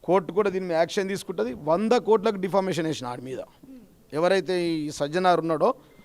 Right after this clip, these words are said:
ఒక ఫ్రాడ్. ఆయనకేందంటే ఇప్పుడు ఇంట్లో టైర్లల్లో కమిషన్, ఆర్టీసీల డీజిల్ల కమిషన్, లగ్జరీ బస్సులలో ఉన్నటువంటి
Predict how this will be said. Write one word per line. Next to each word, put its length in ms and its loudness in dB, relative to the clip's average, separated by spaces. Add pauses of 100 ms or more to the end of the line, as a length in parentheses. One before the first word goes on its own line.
(160)
ఒక 160 8
ఫ్రాడ్. 460 10 (680)
ఆయనకేందంటే 600 2
ఇప్పుడు 160 -2
ఇంట్లో 180 -2
టైర్లల్లో 540 2
కమిషన్, 500 -2 (920)
ఆర్టీసీల 640 6
డీజిల్ల 380 4
కమిషన్, 560 4 (480)
లగ్జరీ 440 4
బస్సులలో 540 4
ఉన్నటువంటి 680 6